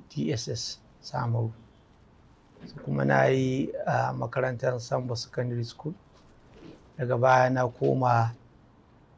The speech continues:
makarantar Birnin Ruwa Primary, a Secondary School,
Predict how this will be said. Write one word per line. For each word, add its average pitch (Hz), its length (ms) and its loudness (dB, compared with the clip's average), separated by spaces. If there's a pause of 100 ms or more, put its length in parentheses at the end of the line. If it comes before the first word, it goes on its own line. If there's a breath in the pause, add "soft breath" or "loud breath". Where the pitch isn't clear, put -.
(560)
makarantar 127 600 2
Birnin 127 340 0
Ruwa 120 400 4 (1800)
Primary, 117 680 2
a 135 380 10 (140)
Secondary 127 480 0
School, 117 320 -6